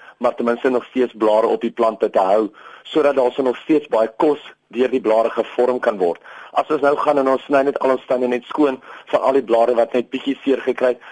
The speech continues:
gaan ons eintlik op die einde van die dag sit met kaal tuine. Ons gaan regtig sit met leë struike.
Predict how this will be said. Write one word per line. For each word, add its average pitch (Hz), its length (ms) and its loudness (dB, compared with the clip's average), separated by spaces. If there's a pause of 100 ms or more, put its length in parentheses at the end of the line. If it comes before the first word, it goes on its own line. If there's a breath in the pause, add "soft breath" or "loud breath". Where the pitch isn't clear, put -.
(160 loud breath)
gaan 143 180 -2
ons 139 160 -8
eintlik 160 300 -2
op - 60 -12
die 127 60 2
einde 143 140 2
van 143 140 -4
die 131 60 0
dag 123 260 2
sit 139 180 -2
met 127 200 -2 (320 soft breath)
kaal 135 320 2
tuine. 131 320 0
Ons 95 140 -2
gaan 110 160 0
regtig 120 380 0
sit 127 180 -2
met 120 180 0
leë 113 320 0 (100)
struike. 131 500 0